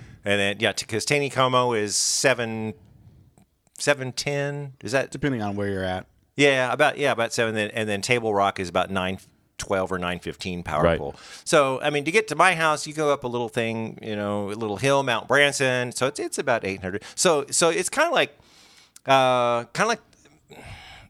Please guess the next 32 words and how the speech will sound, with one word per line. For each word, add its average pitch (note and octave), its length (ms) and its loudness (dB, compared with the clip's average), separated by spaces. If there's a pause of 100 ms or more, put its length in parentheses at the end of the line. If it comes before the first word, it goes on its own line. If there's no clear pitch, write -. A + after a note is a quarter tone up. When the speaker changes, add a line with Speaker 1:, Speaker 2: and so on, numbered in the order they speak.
(140)
Speaker 1:
I'm D3 80 -6
not, D#3+ 160 -2
I'm C#3+ 120 -2
not - 300 -4
comparing C3+ 480 0
it, A2 160 -2
but B2 160 -2 (240)
like C#3+ 180 4
the B2 80 -2
swamps, B2 440 2
like - 120 -12
in, F#2 160 -4 (160)
in A#2+ 120 -4
Florida D3 360 2
and B2 120 -2
Louisiana, B2+ 640 0 (100)
there, A2 220 -2
there's A2 160 -4
places A#2+ 400 -4
it's G#2 140 -12
actually A2 480 0
below A2 560 2
sea C3 260 0
level. E2+ 460 2
Speaker 3:
Right. - 80 -12 (160)
Speaker 1:
So B2+ 160 2
you're B2+ 180 0
just C3 180 -6
down G#2+ 220 0
in F#2+ 80 -4
the F2+ 60 -4
mountain. F2+ 420 -2